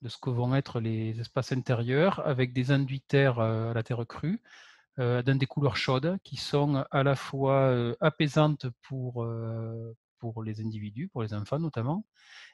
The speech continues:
et en même temps, euh, très agréables au niveau des, des coloris, très douces. Et au rez-de-chaussée, comme à l'étage,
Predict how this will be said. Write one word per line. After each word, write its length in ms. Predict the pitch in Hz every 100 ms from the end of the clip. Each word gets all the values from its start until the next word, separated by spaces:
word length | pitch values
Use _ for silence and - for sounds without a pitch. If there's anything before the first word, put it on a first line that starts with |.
| _
et 120 | 139
en 60 | 139
même 280 | 143 135 127
temps, 400 | - 151 175 170
euh, 340 | 131 123 117
très 280 | 117 - 135
agréables 460 | 131 123 123 143 139
au 60 |
niveau 280 | 120 120 123
des, 340 | 117 110 107 107
des 100 | 113
coloris, 520 | 117 104 98 - _ _ _ _ _ _ _ _ _ -
très 140 | 135
douces. 320 | 113 107 - - _ _ _ _ _ _ _ _ _ - - - _ _ _
Et 160 | 147 170
au 140 | 170
rez-de-chaussée, 840 | 175 - 156 135 - 165 226 247 -
comme 220 | 180 180
à 60 | 160
l'étage, 500 | 131 139 147 156